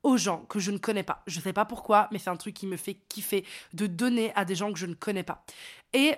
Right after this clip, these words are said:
euh, de deux, c'était la colère. J'avais besoin de prouver, j'avais besoin de prouver. Je voulais absolument prouver que j'étais capable. Alors, ça m'a aidé un petit temps, mais après, j'ai quitté ça pour être plus dans la sérénité. Je le fais pour moi, je réalise mes rêves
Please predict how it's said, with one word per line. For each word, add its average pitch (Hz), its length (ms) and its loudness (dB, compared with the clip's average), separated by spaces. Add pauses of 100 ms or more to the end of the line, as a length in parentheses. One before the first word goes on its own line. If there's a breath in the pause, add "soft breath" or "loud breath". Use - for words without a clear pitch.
euh, 180 460 2
de 180 200 -2
deux, 208 200 -2
c'était 220 280 -6
la 190 100 4
colère. 185 460 -2
J'avais 185 220 -4
besoin 208 280 -2
de 202 100 -4
prouver, 185 640 -6
j'avais 175 200 -2
besoin 175 200 -6
de 196 100 -4
prouver. 185 520 -6 (320 loud breath)
Je 202 140 -4
voulais 220 220 0
absolument 220 400 -2
prouver 208 420 -4
que 190 60 -6
j'étais 185 260 -6
capable. 180 520 -2 (440 loud breath)
Alors, 190 280 4
ça 196 140 -2
m'a 190 120 2
aidé 196 140 0
un 269 100 2
petit - 180 -8
temps, 196 220 -6 (320 soft breath)
mais 202 120 4
après, 202 260 4
j'ai 202 140 -2
quitté - 340 -6
ça 196 240 2 (280 loud breath)
pour 208 180 -2
être 220 180 0
plus 233 240 -4
dans 202 80 2
la 185 100 2
sérénité. 196 680 -6 (400 loud breath)
Je 185 140 -2
le 214 80 2
fais 247 180 0
pour 202 280 -4
moi, 214 260 4
je 196 140 -2
réalise 202 380 2
mes 208 140 2
rêves 208 220 0